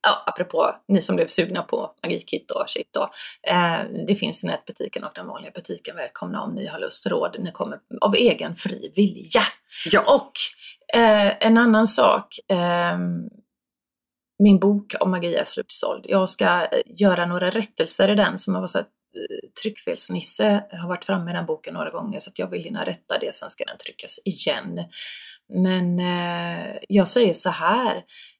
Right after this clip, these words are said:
Speaker 1: ni behöver inte lyssna på en massa läror och det blir inte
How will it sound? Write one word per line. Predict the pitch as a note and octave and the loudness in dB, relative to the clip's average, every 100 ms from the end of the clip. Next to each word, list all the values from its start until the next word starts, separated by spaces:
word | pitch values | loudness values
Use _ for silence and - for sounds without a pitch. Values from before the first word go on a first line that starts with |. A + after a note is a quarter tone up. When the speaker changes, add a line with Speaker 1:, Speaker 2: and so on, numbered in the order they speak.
| _ - | _ 2
Speaker 1:
ni | F#3 G#3 | 6 6
behöver | B3 - C#4+ E3 E3 A3+ | 4 4 4 4 2 2
inte | D4 G#3 | 2 2
lyssna | D3 - - - | 0 -2 -2 -6
på | - - - - _ | -4 -2 -2 -4 _
en | E2 | -12
massa | D#2 - F#2 | -6 -4 -4
läror | E2+ E2+ E2 C#2+ E2+ - - | 0 0 0 0 -2 -2 -2
och | D#2+ - - - G#3 | -2 -4 -8 -14 0
det | G3 | 4
blir | A#3 B3+ C4+ | 6 6 4
inte | A#3 | 2